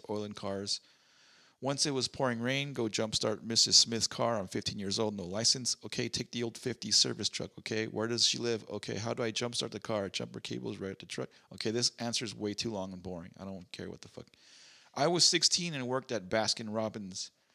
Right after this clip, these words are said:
One night, the whole crew got accused of shorting the register forty bucks. We all had to take a lie detector test.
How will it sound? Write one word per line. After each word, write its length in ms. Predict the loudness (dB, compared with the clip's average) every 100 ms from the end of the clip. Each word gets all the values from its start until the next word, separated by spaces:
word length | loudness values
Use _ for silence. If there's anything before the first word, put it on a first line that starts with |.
| _ _ _ _
One 200 | -2 0
night, 240 | 2 0 0
the 80 | 0
whole 200 | 0 0
crew 180 | 0 0
got 200 | 2 0
accused 360 | -2 -2 0
of 60 | 0
shorting 340 | 0 2 0 0
the 100 | -2
register 360 | -2 0 0
forty 280 | 0 0 0
bucks. 420 | 0 0 4 2 2
We 200 | 0 0
all 120 | 2
had 140 | 0 -2
to 60 |
take 280 | -4 -4 -4
a 40 |
lie 220 | -4 -2 -2
detector 380 | -2 -4 -4 -10
test. 420 | -10 -4 -4